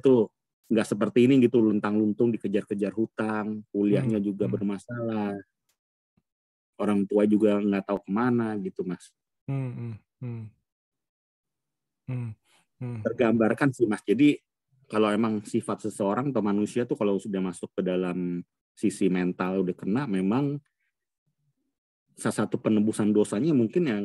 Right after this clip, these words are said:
Speaker 1: akan dilakukan seperti si Oscar Isaac itu, Mas. Dia
Speaker 2: Hmm.
Speaker 1: tuh merasa, kok gue dari itu ya, dari ketika di adegan sama si itu, Mas, ya, si Green Goblin itu ya, siapa namanya?
Speaker 2: <laughs> Willem Dafoe.
Speaker 1: <laughs>
Speaker 2: Green Goblin.
Speaker 1: Willem Dafoe.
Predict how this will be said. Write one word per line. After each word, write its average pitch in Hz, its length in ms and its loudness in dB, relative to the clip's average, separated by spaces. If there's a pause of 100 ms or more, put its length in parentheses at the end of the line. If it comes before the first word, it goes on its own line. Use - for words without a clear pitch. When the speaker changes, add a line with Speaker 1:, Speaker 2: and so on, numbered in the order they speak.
Speaker 1:
akan 101 240 -6
dilakukan 98 480 -2
seperti - 400 -6
si 98 140 -4 (100)
Oscar 95 320 -6
Isaac - 300 -6
itu, 143 180 0
Mas. 92 300 -4 (760)
Dia 117 140 4
Speaker 2:
Hmm. - 40 0
Speaker 1:
tuh 147 340 4 (100)
merasa, 101 340 -4
kok - 280 -2
gue 110 220 4
dari 110 260 2
itu - 120 0
ya, 110 120 4 (760)
dari 110 220 2
ketika 110 320 -4
di 113 100 4
adegan 104 400 0
sama 107 260 -4
si 117 240 2
itu, 156 160 -2
Mas, 117 200 0
ya, 104 140 -4 (440)
si 104 240 -2
Green 104 280 0
Goblin 104 440 2
itu 131 140 -2
ya, 107 120 0
siapa - 220 -4
namanya? 185 220 4
Speaker 2:
<laughs> 156 540 -2
Willem 127 260 4
Dafoe. 131 360 4
Speaker 1:
<laughs> - 560 0
Speaker 2:
Green 147 220 2
Goblin. 127 460 4
Speaker 1:
Willem 113 80 2
Dafoe. 117 240 2